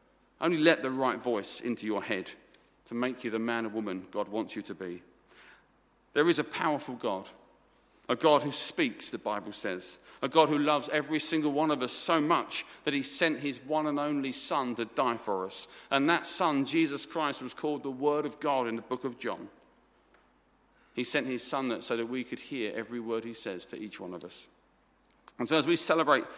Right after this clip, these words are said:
thirty-five years of three oh nine Squadron and all the words that have moulded lives over those thirty-five years,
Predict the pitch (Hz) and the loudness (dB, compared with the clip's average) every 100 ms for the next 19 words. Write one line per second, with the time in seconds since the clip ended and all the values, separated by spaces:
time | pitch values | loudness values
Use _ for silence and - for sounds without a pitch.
0 | - - 185 151 156 160 147 147 147 131 | -18 6 8 8 4 4 4 4 2 0
1 | 127 - 170 156 143 135 123 107 - 113 | -6 -2 2 4 4 2 2 0 -2 -2
2 | - 92 87 - - 147 170 175 160 147 | -2 -8 -8 -14 0 6 6 6 4 4
3 | 151 143 139 123 113 131 151 156 135 120 | 4 2 0 -2 0 2 2 2 -2 -2
4 | 143 139 120 107 123 117 117 117 113 143 | 0 0 -2 0 0 0 0 -2 0 0
5 | 139 143 - 127 117 117 98 92 | 2 0 0 -2 0 -2 -4 -6